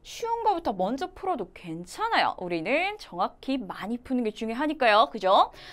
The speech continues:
자, 그래서 여러분 보시면 저희 문제가 이렇게 나옵니다. 원래는 매칭 패러그래프가 먼저 나오고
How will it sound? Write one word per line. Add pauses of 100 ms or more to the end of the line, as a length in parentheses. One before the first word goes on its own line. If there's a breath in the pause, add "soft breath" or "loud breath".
자,
그래서
여러분
보시면
저희 (200 soft breath)
문제가
이렇게
나옵니다. (260 loud breath)
원래는
매칭
패러그래프가
먼저
나오고